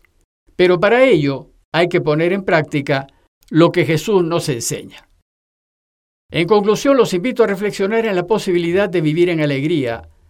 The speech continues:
y considerar que estamos alegres en la medida en que nos mantengamos unidos a Jesús, de manera que su amor penetre en nuestros corazones, así como la savia del tronco lo hace en sus ramas,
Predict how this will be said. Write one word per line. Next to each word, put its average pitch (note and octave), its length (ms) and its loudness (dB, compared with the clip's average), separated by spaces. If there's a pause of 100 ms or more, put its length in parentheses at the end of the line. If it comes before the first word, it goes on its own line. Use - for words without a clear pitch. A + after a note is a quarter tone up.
(180)
y D3 100 -4
considerar D#3+ 600 0
que E3+ 80 -4
estamos F#3+ 400 -2
alegres F#3+ 480 0
en D3 100 -2
la C#3+ 100 -4
medida F#3 380 -2
en F#3+ 80 -2
que D#3 140 -4
nos C3+ 160 -4
mantengamos C#3 640 -4
unidos D3 380 -4
a C#3 60 -4
Jesús, C3 540 -6 (800)
de D#3 160 -2
manera A#3+ 360 0
que F#3+ 100 -2
su - 120 -4
amor A3 360 0
penetre G#3 500 -2
en D#3+ 80 0
nuestros F3+ 380 -4
corazones, C#3 760 -4 (440)
así - 280 -4
como F#3 200 0
la D3+ 120 0
savia F#3 360 0
del D3+ 200 0
tronco F#3+ 360 0
lo D3+ 140 4
hace E3+ 220 0
en D#3 60 -4
sus D#3+ 200 -2
ramas, D3 560 -4